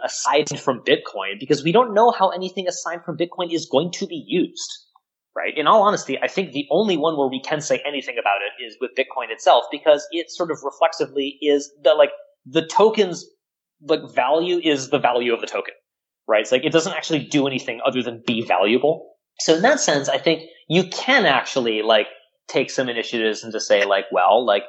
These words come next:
here are the sets of circumstance in which I would expect this to gain and hold money, right? It's like, again, Bitcoin works, right? We have actually worked out that Bitcoin works as designed. Now, there are a million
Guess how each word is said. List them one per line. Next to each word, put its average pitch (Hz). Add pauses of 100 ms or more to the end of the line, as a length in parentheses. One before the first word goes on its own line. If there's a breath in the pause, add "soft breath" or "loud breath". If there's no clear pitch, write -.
(420)
here 139
are 147
the 139
sets -
of 131
circumstance 120
in 117
which 117
I 110
would 107
expect -
this -
to 110
gain 101
and 92
hold 92
money, - (100)
right? 113
It's 123
like, 175 (260)
again, 233 (460)
Bitcoin 311 (160)
works, - (260)
right? 98
We 156
have 220
actually 196 (140)
worked 147
out 127
that 131 (280)
Bitcoin 165
works 127 (120)
as 117
designed. 120 (400 soft breath)
Now, 160
there 165
are 147
a 135
million 135